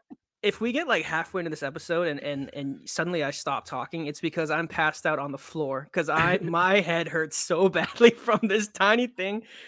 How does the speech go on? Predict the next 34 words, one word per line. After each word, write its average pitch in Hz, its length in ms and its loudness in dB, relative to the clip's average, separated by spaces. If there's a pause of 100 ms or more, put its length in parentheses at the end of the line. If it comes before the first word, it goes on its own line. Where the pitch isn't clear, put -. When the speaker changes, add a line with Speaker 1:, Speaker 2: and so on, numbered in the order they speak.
(140)
Speaker 1:
S-, - 180 -12
it's 214 240 2
like, 247 320 2 (120)
um, 185 500 0 (680)
oh 196 160 -2
God, 151 400 -2 (100)
it's 196 380 -2
like 220 260 0 (380)
putting 226 240 4
a 214 80 2
yarmulke 175 420 2
on 147 160 2
a 147 60 2
watermelon. 143 720 0 (280)
Like, 180 180 0
it 233 100 2
just 285 260 2
doesn't 208 300 4
fit 254 340 6
my - 160 4
head 214 380 6
at 165 240 -2
Speaker 2:
<laughs> - 220 -4
Speaker 1:
all. - 380 2
<laughs> - 440 -10
But, 247 160 6 (100)
like, 226 240 4
if 226 220 4
the 220 240 4
yarmulke 226 640 2
was, 196 260 -2
like, 175 300 -2 (560)
had, 202 140 -6
like, 165 220 -2